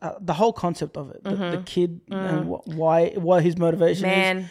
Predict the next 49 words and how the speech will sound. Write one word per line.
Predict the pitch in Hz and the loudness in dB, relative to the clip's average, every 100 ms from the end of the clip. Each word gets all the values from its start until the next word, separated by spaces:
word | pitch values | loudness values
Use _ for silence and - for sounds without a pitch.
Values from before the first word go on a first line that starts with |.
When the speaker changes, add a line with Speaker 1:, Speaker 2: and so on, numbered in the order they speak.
| - _ | -16 _
Speaker 2:
they | 220 | 2
Speaker 1:
It's | 220 | 6
Speaker 2:
did | |
Speaker 1:
like, | 247 | 6
Speaker 2:
so | 214 - 196 202 | 6 4 6 6
good | 202 196 | 4 0
Speaker 1:
yeah. | |
Speaker 2:
finding | - 190 190 | 2 2 2
a | 180 | -4
kid | - 185 185 | -2 0 0
with | 180 | -2
a | 160 | -6
fucked | - 180 - | -4 -4 -4
fringe. | - 156 160 175 220 | -8 -2 -2 0 2
Speaker 1:
And | 175 180 | 2 0
his | 143 185 156 | 0 0 4
na-, | |
Speaker 2:
Like | 180 170 - | 6 6 2
Speaker 1:
his | 156 180 160 160 | 0 0 2 2
name, | 175 202 202 110 - - - _ _ - | 4 4 2 -2 -8 -20 -20 _ _ -2
Rainmaker. | 165 202 165 143 175 - _ | 0 2 0 -4 -12 -20 _
That's | 160 180 170 | -4 -4 -4
Speaker 2:
Yeah. | |
Speaker 1:
like, | 165 - _ _ - | -8 -10 _ _ -4
that's | 170 - - | -4 -4 -8
like | 180 - | -8 -8
Speaker 2:
It's | 196 202 | -10 -8
a | |
banger. | 180 208 185 185 _ _ | -8 -8 -10 -14 _ _
Speaker 1:
so | - 185 185 | -10 -4 -2
good. | 170 165 - - | 0 -2 0 6
Speaker 2:
That | 220 - | 6 6
scene | - 240 254 269 | 0 2 2 8
Speaker 1:
I | 240 | 10
wanted | 320 330 | 12 10
the | 269 | 8
movie | 254 233 | 6 6
just | 202 175 202 220 - | 2 4 8 8 8
on | 208 170 | 4 4
him. | 190 180 - - - | 0 -2 -6 -16 -14
<laughs> | - 226 | -4 2
Like, | 196 | 2
just, | 196 180 | 2 -4
just | 190 170 | -4 0
make | 202 214 | 2 4
a | 202 | 2
movie | 196 190 185 | 0 -2 -4
just, | 170 190 180 _ | 0 0 -2 _
like, | 175 | -4